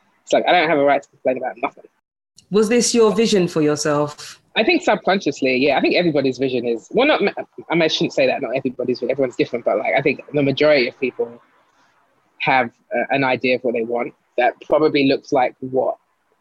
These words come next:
Speaker 1: or something similar to what I'm living, I would think. I didn't overthink it too much. I was just like,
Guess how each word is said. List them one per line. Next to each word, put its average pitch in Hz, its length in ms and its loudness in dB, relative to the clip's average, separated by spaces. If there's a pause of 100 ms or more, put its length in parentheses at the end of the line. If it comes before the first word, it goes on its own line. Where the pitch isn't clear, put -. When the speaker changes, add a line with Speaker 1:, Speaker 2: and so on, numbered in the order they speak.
Speaker 1:
or 147 80 -4
something 147 340 0
similar 143 320 0
to - 100 -4
what 131 220 0
I'm 127 100 -10
living, 131 380 -4 (380)
I 139 80 4
would 123 140 0
think. 143 260 0 (680)
I 156 100 4
didn't 160 240 2
overthink 156 460 2
it - 100 -2
too 143 160 0
much. 143 340 -2
I 139 100 2
was 135 200 -6
just - 160 -6
like, 123 160 0